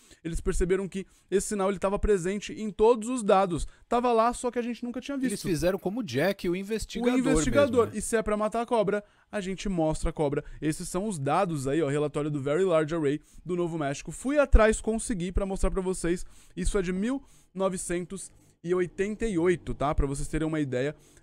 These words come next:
Speaker 1: é muito, muito antigo e tá presente nessas
Speaker 2: Então,
Speaker 1: observações
Speaker 2: desde oitenta e oito
Speaker 1: antigas.
Speaker 2: já tinha esse sinal.
Speaker 1: E com uma, uma precisão, Cris, suíça, tá? De relógio suíço, né? Ele se repete a cada, ah, um ponto trezentos e dezoito ponto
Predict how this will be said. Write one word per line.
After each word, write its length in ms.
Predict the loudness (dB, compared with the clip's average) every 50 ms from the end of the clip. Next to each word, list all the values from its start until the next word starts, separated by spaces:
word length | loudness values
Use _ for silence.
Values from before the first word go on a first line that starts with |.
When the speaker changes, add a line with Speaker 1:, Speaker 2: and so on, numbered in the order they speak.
| _ _ _
Speaker 1:
é 100 | -2 0
muito, 480 | 0 0 0 2 2 0 0 0 -2 -2
muito 280 | 0 0 0 0 0 -2
antigo 400 | -2 0 2 0 2 0 -2 -6
e 80 | -6 -6
tá 280 | -4 0 2 2 2 2
presente 720 | 0 0 0 0 0 -2 -2 -4 -4 -6 -8 -10 -12 -14 -14 -16 -20 -20 -20 _ -8
nessas 360 | -6 -4 0 0 0 0 0
Speaker 2:
Então, 60 | 0 0
Speaker 1:
observações 680 | 0 0 -2 -2 -2 -2 -4 -4 -4 -4 -4 -4 -2
Speaker 2:
desde 320 | 0 0 0 0 -2 -2 -2
oitenta 380 | -2 -2 -2 -2 -2 -2 0
e 80 | 0 0
oito 220 | 2 0 0 0 -2 -2 -4
Speaker 1:
antigas. 60 | -2
Speaker 2:
já 140 | -2 -4 -4
tinha 180 | -4 -6 -8
esse 120 | -8 -8 -10
sinal. 360 | -10 -8 -8 -8 -8 -10 -12 _ _ _ -8
Speaker 1:
E 100 | -8 -4
com 100 | -2 -2
uma, 240 | 0 0 0 -2 -2
uma 200 | -4 -4 -2 0
precisão, 760 | 0 0 0 0 -2 -4 -2 0 2 2 2 0 -2 -4
Cris, 400 | -4 -4 -4 -2 -2 -4 -6 -8 -8
suíça, 800 | -10 -10 -6 0 2 4 6 8 8 6 6 2 -2 -6 -6 -8 -6 _
tá? 140 | -2 0 2
De 140 | 4 6
relógio 400 | 6 6 6 6 4 4 2 -2 -6
suíço, 520 | -8 -4 -2 0 0 0 0 0 -2 0
né? 180 | 0 0 0 0
Ele 140 | -2 -2 -4
se 120 | -4 -2
repete 440 | -2 -2 0 0 0 0 2 2 0 0
a 40 |
cada, 340 | 2 2 2 2 2 0 -2 -6 _ _ _ _ _ _ _ _ _ _
ah, 600 | 0 2 2 2 2 2 2 2 2 0 0 -2 -6 _ _ -2
um 280 | 0 2 2 0 2
ponto 380 | 2 2 2 2 0 -2 -6 -4
trezentos 440 | 0 0 2 2 2 0 -2 -2 -4
e 40 | -6
dezoito 480 | -6 -4 -2 0 0 0 0 0 -4 -6
ponto 440 | -6 -4 -6 -4 -6 -8 -8 -10